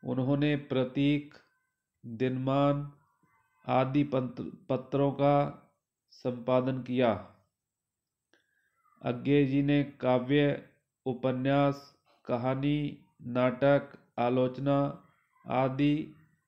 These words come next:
कई विधाओं में लेखन किया है। वे मूल रूप से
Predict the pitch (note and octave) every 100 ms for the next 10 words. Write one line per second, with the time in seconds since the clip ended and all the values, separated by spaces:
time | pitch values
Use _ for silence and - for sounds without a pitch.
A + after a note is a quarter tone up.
0 | _ _ C3 C#3+ C#3 C3+ A#2 C3 C3+ C3+
1 | C#3+ C3+ B2+ B2+ C#3+ C#3+ C#3+ C#3+ _ _
2 | _ - B2+ C3 A#2+ G#2 F#2 F#2 _ _
3 | _ _ _ _ _ _ _ _ _ _
4 | _ _ _ _ - C3 C#3+ C3+ C3 D3
5 | C#3 C#3 C#3 - D3+ D3+ D3+ D3+